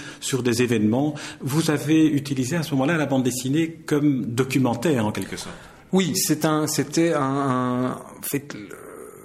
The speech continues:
Speaker 2: Vingt et un est un magazine d'inform-, d'information, d'actualité,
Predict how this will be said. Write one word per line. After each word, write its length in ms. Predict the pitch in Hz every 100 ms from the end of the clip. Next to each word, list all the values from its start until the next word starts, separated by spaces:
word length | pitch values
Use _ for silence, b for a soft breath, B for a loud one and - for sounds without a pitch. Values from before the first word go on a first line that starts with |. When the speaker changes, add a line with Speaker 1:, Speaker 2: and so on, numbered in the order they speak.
| -
Speaker 2:
Vingt 280 | - 139 135
et 80 | 143
un 80 | 139
est 100 | 131
un 80 | 123
magazine 760 | 117 107 107 110 110 107 113
d'inform-, 720 | 104 92 - - 107 110 135
d'information, 760 | 107 98 - 98 - - 135 160
d'actualité, 1040 | 143 107 - 113 101 95 - 147 165 170